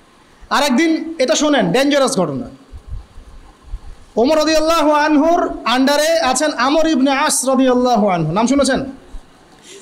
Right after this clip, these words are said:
আমর ইবনে আস রাদিয়াল্লাহু আনহুকে ওমর রাদিয়াল্লাহু আনহু মিশরের গভর্নর করেছেন। কিসের?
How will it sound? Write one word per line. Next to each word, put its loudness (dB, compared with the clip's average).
আমর 2
ইবনে 2
আস 0
রাদিয়াল্লাহু 2
আনহুকে 2
ওমর 2
রাদিয়াল্লাহু 2
আনহু 2
মিশরের 2
গভর্নর 2
করেছেন। 0
কিসের? -4